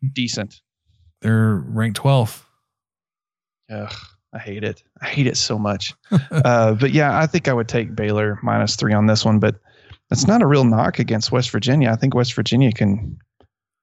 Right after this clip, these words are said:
Speaker 1: could probably score some points on it, but yeah, I'm with you. It's gonna be one of those, like, twenty-one seventeen kind of things, maybe.
Speaker 2: Okay, so l-, listen to the rest of the Baylor schedule, though. So they've got West Virginia this weekend.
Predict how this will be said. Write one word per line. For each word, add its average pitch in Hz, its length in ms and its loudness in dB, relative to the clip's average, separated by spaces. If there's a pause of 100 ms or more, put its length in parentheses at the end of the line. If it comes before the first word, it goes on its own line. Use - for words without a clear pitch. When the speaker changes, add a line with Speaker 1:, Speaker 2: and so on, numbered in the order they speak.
(1000)
Speaker 1:
could 110 100 0
probably 120 360 4
score 117 340 -2
some 110 300 0 (100)
points 123 300 2
on 113 100 2
it, 104 40 2
but - 140 0
yeah, - 180 0
I'm 131 120 2
with 113 180 0
you. 104 60 2
It's 131 240 0
gonna 127 160 0
be 107 140 0
one 104 180 0
of 107 60 0
those, 101 260 0
like, 98 320 -6 (640)
twenty-one 110 460 4
seventeen 104 840 0
kind 92 240 -2
of 95 80 -2
things, 92 580 0
maybe. 95 400 0 (500)
Speaker 2:
Okay, 131 260 4
so 139 200 2
l-, 131 220 2
listen 139 460 2
to 180 60 6
the 127 80 4
rest 131 220 4
of 147 100 4
the 113 80 4
Baylor 110 340 4
schedule, 101 440 0
though. 87 320 -6
So - 120 2
they've 117 160 4
got 120 380 0 (140)
West 131 240 2
Virginia 139 240 6
this 131 180 4
weekend. 117 520 2